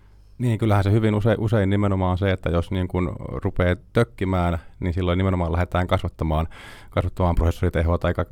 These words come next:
muistin määrää tai jotakin tämmöistä. Hyvin harvoin lähdetään miettimään, että, että mitä me voitaisiin tehdä, tehdä, jotta tämä nykyinen kapasiteetti riittäisi ja me voitaisiin, niin kun, te-, tehdä sitä asiaa tehokkaammin.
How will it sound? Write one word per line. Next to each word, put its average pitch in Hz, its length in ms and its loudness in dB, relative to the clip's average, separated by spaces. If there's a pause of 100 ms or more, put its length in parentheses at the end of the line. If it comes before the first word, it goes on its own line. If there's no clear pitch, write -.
(120)
muistin 90 300 0
määrää 82 360 0
tai 85 180 -2
jotakin 90 280 -2
tämmöistä. 87 480 -2 (260)
Hyvin 90 160 2
harvoin 98 320 2
lähdetään 92 320 0
miettimään, 90 500 0
että, - 220 -4
että - 180 -2
mitä 95 280 -2
me 92 60 2
voitaisiin 85 240 -4
tehdä, 95 260 0
tehdä, 101 300 2
jotta 90 260 0
tämä 87 120 0
nykyinen 90 280 -2
kapasiteetti 90 680 -2 (260)
riittäisi 87 560 -2 (320)
ja - 60 -4
me 87 40 0
voitaisiin, 87 280 0
niin 85 100 -4
kun, 90 80 -2
te-, 82 160 -6
tehdä 87 140 -4
sitä 80 100 -2
asiaa 62 300 -4 (180)
tehokkaammin. - 640 -6